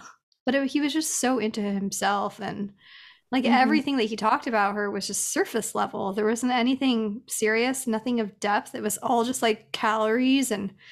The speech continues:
Speaker 1: fitness and <laughs>
Speaker 2: Going
Speaker 1: just
Speaker 2: to Norway on his little triathlon trip and, like,
Speaker 1: I would
Speaker 2: he,
Speaker 1: be
Speaker 2: he was
Speaker 1: so
Speaker 2: just so
Speaker 1: pissed.
Speaker 2: he was just so beside himself when she was like, "I don't want to go."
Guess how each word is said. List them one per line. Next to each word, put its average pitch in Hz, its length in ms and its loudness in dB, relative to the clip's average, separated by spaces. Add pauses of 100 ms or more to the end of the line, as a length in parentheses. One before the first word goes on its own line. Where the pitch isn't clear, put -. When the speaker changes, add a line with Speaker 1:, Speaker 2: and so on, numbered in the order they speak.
(380)
Speaker 1:
fitness 240 800 0
and 185 340 -4
<laughs> - 1080 -14
Speaker 2:
Going 226 320 6
Speaker 1:
just 214 160 -4
Speaker 2:
to 214 60 4
Norway 220 420 4
on 220 200 4
his 220 200 2
little 208 560 2
triathlon 226 880 0
trip 247 440 -2
and, 190 280 0
like, 214 220 2
Speaker 1:
I 262 100 4
would 262 80 6
Speaker 2:
he, 277 80 8
Speaker 1:
be 359 140 6
Speaker 2:
he 269 120 4
was 311 140 6
Speaker 1:
so 233 160 4
Speaker 2:
just 240 260 0
so 247 520 6
Speaker 1:
pissed. 294 140 -4 (1120)
Speaker 2:
he 330 120 4
was 415 140 6
just 480 220 2
so 311 180 6
beside 285 400 2
himself 262 440 0
when 220 100 2
she 226 120 -6
was 220 100 -10
like, 214 180 -4
"I 214 100 0
don't 240 220 -2
want 214 220 -6
to 247 80 -16
go." - 400 -8